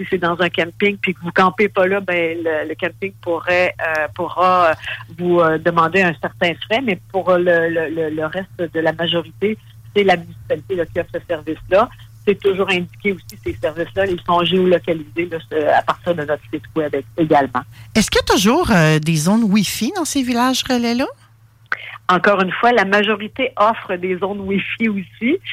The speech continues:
Speaker 1: Donc, euh, euh, tu sais, c'est tout un, c'est un, c'est quand même un, un réseau qui est en progression, je pourrais vous dire. Donc, euh, de plus en plus, là, il y a des zones Wi-Fi, euh, disponibles, là, à travers les villages relais. Puis, je répète encore, c'est, ils sont souvent identifiés, là,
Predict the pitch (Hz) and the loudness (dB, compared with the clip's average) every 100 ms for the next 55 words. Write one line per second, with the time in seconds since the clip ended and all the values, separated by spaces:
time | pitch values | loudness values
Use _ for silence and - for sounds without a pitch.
0 | - - 190 202 196 - 180 175 175 - | -12 -2 2 2 0 0 2 2 0 -4
1 | - - 170 - 247 240 202 294 262 208 | -18 -8 -6 -2 -2 -2 -4 -2 0 0
2 | 190 214 214 208 202 202 - 220 233 254 | 0 -4 -2 2 2 0 -2 -2 0 2
3 | 233 202 196 202 208 208 254 254 226 208 | 4 2 2 2 2 0 -2 -2 -2 -2
4 | 196 - 220 226 220 - 262 349 294 - | -2 0 0 2 0 0 -2 -2 -4 -4
5 | 240 254 233 233 262 339 302 220 220 - | 0 0 0 -4 -2 -2 2 0 0 -2
6 | 208 196 190 - - - 202 196 233 226 | 2 2 2 -2 -16 -4 -2 -2 -4 0
7 | 220 214 - 254 233 214 196 180 190 185 | 0 0 -6 -6 -2 0 0 -2 -6 -4
8 | 202 196 190 175 - 220 214 170 170 - | -4 -4 -8 -6 -4 2 4 4 2 -2
9 | - 196 175 190 180 180 165 - 170 180 | -4 0 0 -2 -2 2 2 0 -2 0
10 | 180 180 170 170 175 - 165 180 233 - | 0 -4 0 0 0 -2 -2 0 -2 -4
11 | - 185 180 175 - - - 170 170 170 | -20 -6 -4 -4 -8 -20 -10 -4 0 2
12 | 160 185 175 170 196 202 180 196 185 185 | 2 2 2 2 -2 -2 -4 -6 -4 -4
13 | 170 180 185 185 170 175 175 - 196 175 | -4 0 2 2 2 0 0 -8 -6 -4